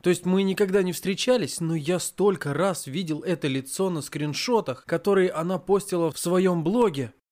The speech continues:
Артемида! На ней была чешуя из воронёной стали, скорее в эстетике космических опер, чем фэнтези. Вооружение составляли два бластера, пристёгнутые к бёдрам чуть выше колена,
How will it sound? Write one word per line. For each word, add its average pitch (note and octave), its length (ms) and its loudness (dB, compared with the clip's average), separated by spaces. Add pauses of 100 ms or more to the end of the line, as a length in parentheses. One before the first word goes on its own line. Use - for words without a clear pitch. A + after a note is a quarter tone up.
(300)
Артемида! E3+ 1300 0 (1040)
На C3 140 -2
ней G#3 160 2
была F3 240 4
чешуя G#3 480 0
из C#3 120 0
воронёной D#3 520 2
стали, E3+ 560 2
скорее G#3+ 580 2
в G3 100 2
эстетике G3+ 540 -2
космических G#3 880 -2
опер, F#3+ 380 0
чем C#3 260 -2
фэнтези. A2+ 580 -2 (320)
Вооружение F3+ 680 0
составляли E3+ 560 -2
два C#3 260 2
бластера, D#3 520 -2
пристёгнутые G#3 640 0
к D#3+ 80 -6
бёдрам F#3+ 380 2
чуть F3 200 -14
выше F#3 260 -2
колена, E3+ 520 0